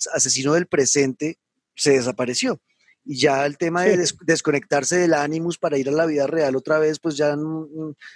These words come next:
Speaker 1: no pasaba nada, era moverse en unas oficinas ahí, pero no pasaba nada, nada, no contaba nada de historia.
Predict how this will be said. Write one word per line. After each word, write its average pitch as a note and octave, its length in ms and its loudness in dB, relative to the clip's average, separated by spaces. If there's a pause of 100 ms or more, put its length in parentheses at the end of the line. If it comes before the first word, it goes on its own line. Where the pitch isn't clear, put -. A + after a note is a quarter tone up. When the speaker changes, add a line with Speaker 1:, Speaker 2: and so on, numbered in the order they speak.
(140)
Speaker 1:
no D3+ 140 0
pasaba F3 380 0
nada, F#3 240 -2
era C3+ 120 0
moverse E3 340 0
en D#3+ 80 -2
unas E3 160 -4
oficinas D3+ 440 -4
ahí, D#3+ 200 0
pero D#3 240 -2 (220)
no C#3 120 -2
pasaba D3+ 360 0
nada, F3 340 -2
nada, E3 220 -2
no D3 100 -4
contaba D#3+ 340 -4
nada G3 180 2
de G3 80 0
historia. C3 320 -4